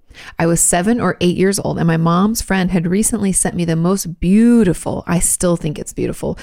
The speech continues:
though it might be an unpopular opinion, but it's a pale pink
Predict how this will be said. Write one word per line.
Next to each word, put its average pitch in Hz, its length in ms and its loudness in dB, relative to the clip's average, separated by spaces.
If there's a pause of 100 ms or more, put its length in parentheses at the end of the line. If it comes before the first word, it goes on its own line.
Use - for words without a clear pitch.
(120)
though - 160 0
it 220 60 -6
might 185 180 0
be 180 140 0
an 165 60 -2
unpopular 151 600 -4
opinion, - 460 -6 (500)
but 170 80 0
it's 156 160 -2
a - 40 -4
pale 196 520 0
pink - 420 -2